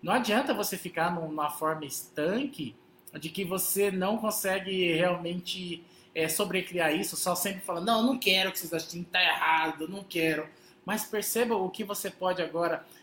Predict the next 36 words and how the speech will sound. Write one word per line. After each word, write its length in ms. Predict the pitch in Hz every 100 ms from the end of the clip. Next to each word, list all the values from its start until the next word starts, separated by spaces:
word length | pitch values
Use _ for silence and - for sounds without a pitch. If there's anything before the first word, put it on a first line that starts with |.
| - -
ter 220 | 190 -
como 400 | 185 185 165 160
percepção 1080 | - 226 330 - 214 202 - - 190 196 262
dessa, 580 | 175 170 - 175 160 -
dessa 240 | - 165 180
interação 580 | 175 180 170 - 185 175 - - _ _
tão 220 | - 247 359
fina 520 | - - 214 208 160
que 100 | -
tá 120 | 147
sendo 220 | - 147
agora 300 | 143 143 143
e 20 |
tão 340 | 139 - 240 311
densa 600 | - - 180 262 - 139
pra 180 | - 143
alguns, 460 | 139 120 165 214
que 100 | -
a 20 |
gente 140 | 147 -
tava 320 | 160 147 143 -
nessa 280 | 147 139 139
densidade, 640 | 127 120 123 139 180 185 - - -
que 100 | -
a 100 | 185
gente 200 | 185 185
agora 240 | 185 185 185
pode 320 | - 180 185
usar 180 | 175 175
ela 120 | 180
pra 140 | 175
sobrecriar 560 | 175 190 170 180 175 170
e 40 |
ter 180 | 170 180
mais 300 | 165 165 185
consciência 540 | - 185 - 170 190